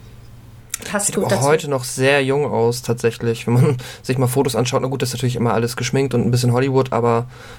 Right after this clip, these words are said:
Speaker 2: äh, dafür, dass sie jetzt auch schon über fünfzig ist, auch beeindruckend. Ähm, ich glaub, weil das grad ganz gut passt und, äh, ich, wir haben da, ja, beziehungsweise, nein. Ähm, ich hab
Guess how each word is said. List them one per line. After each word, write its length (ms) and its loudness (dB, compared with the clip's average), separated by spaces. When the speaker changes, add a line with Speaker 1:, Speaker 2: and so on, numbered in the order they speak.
Speaker 2:
äh, 340 4
dafür, 220 -2
dass 100 2
sie 60 -2
jetzt 80 0
auch 100 0
schon 120 -6
über 120 2
fünfzig 400 -8
ist, 300 -4
auch 180 -2
beeindruckend. 720 0
Ähm, 400 4
ich 100 0
glaub, 200 -2
weil 80 4
das 160 -2
grad 180 -2
ganz 220 0
gut 120 -10
passt 380 -4
und, 300 0
äh, 320 4
ich, 160 -4
wir 100 0
haben 140 2
da, 380 2
ja, 160 0
beziehungsweise, 640 -2
nein. 200 -2
Ähm, 680 4
ich 180 -4
hab 140 -4